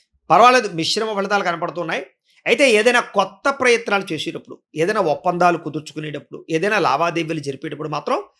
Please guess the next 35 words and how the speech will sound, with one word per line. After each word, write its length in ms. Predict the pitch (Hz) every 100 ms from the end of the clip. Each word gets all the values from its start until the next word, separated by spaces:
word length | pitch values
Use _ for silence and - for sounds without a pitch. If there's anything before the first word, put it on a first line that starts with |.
| _ _ -
ఎక్కువ 320 | 170 180 262
జాగ్రత్తలు 480 | 214 208 202 196 180
తీసుకోండి. 460 | 180 170 185 190 277 -
కాకపోతే 420 | 165 190 190 208
విజయం 420 | 170 156 175 233 247
తథ్యం, 320 | 147 123 127 - _ _ _ _ _ -
కాకపోతే 320 | 185 226 277 370 143
జాగ్రత్తలు 420 | 175 202 233 175 117
తీసుకోవాలి. 440 | - 110 113 110 - _ _ -
అలాగే 160 | 156 208
ఎవరికైనా 300 | 180 185 185 160
డబ్బులు 220 | 143 165
ఇచ్చినా, 280 | 165 156 151 151 _ -
డబ్బులు 240 | 160 160
తీసుకున్నా, 460 | 156 175 - 165 156
రాతకోతల 560 | 147 143 156 185 170 156 147
విషయంలోనూ 400 | - 151 143 147
లేదా 240 | 139 151 208 - _ _ -
సరైన 320 | 156 180 185
షూరిటీ 360 | 156 165 175 180
విషయాల్లో 340 | 165 165 240
ఎక్కువ 220 | 220 165
జాగ్రత్తలు 380 | 143 127 - 113
తీసుకోండి. 360 | 113 - 107 113 - _ _ - -
అయితే 160 | 202
క్రయ 300 | - 180 202 277
విక్రయాల 400 | 262 247 247 254
వల్ల 100 | 240
లాభాలే 400 | 185 165 180 208 208
ఉన్నాయి 180 | 196
కాబట్టి 300 | 196 196 190 311 - _ _
భూములు, 320 | 160 208 214 226
స్థలాలు, 380 | - 175 180 185
గృహాలు 320 | 165 156 170
లాంటివి, 280 | 160 165